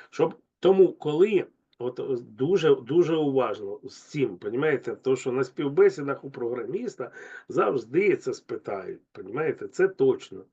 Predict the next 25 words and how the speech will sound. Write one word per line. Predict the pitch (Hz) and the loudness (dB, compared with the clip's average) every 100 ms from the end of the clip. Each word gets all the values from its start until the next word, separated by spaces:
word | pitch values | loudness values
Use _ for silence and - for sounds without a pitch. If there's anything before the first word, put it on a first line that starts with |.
| _ _ _ | _ _ _
Понімаєте, | 104 113 160 160 - - | -8 -2 0 0 -2 -8
це | - 175 - - - _ | -6 -6 -6 -20 -20 _
дуже | 110 185 233 240 180 156 | 2 4 6 6 6 6
велика | 135 127 123 117 113 | 6 4 2 -2 -8
така | 113 - 113 | -8 -10 -8
особливість. | 104 117 120 110 101 | -8 -8 -8 -10 -6
Тому, | 131 156 254 - _ _ 135 | -2 0 0 -4 _ _ 2
дивіться, | 180 - - - | 2 2 -4 -10
коли | 123 170 214 | -4 -2 -2
часто | - 196 156 - 107 | 2 2 2 -4 -10
виконується, | 117 175 156 139 120 - 120 - - - - | -6 -4 0 0 -2 -4 -10 -10 -20 -20 -6
е, | 131 127 120 120 117 113 113 110 110 107 101 117 | -2 0 0 0 -2 -4 -4 -6 -8 -10 -12 -6
ну, | 143 147 101 - - | -4 -2 -4 -8 -20
зміна | 101 143 180 180 151 127 113 - _ | -8 2 4 4 4 2 -2 -4 _
якоїсь | 123 151 - 156 143 127 - | -6 -6 -4 -2 0 -2 -6
змінної, | 139 135 190 240 247 208 165 139 | -12 -8 -4 -2 -2 -2 -2 -2
то | 135 110 | -4 -6
в | 117 | -4
даному | 147 156 156 113 117 123 | -4 -2 -4 -8 -4 -2
випадку | 127 127 120 120 - 110 - - - _ | -2 -2 -6 -6 -10 -12 -12 -20 -20 _
краще | - 160 160 156 - 147 - | -6 2 4 2 -2 -8 -4
не | 156 | -4
використовувати | 170 - 160 170 - 196 180 135 120 - 104 | -4 -2 0 0 -2 0 2 4 2 -2 -8
тип | 95 113 107 | -6 -8 -8
string. | - 113 107 90 | -10 -8 -8 -10